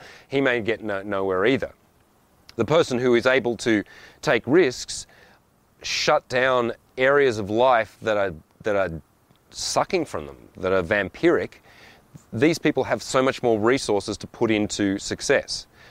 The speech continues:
of all types. I, I know that I probably wasted, like, a year and a half of my life in the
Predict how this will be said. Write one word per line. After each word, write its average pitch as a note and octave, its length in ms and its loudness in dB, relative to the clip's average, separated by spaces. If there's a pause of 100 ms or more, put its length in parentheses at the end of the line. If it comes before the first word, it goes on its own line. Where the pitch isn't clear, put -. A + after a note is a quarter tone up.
(140)
of G#2+ 100 0
all G#2 160 4
types. - 520 -2 (720)
I, D#3+ 240 2
I D#3 120 2
know D3+ 200 6
that C#3 80 4
I C#3+ 140 6
probably D#3+ 560 0
wasted, B2 540 0
like, A2+ 280 0 (320)
a A#2 80 -8
year C3 400 2
and C3+ 100 2
a A2 80 0
half A2+ 680 -2 (360)
of G#2+ 140 0
my G#2 160 4
life G2+ 540 0
in A2 400 -2 (640)
the A2+ 180 -2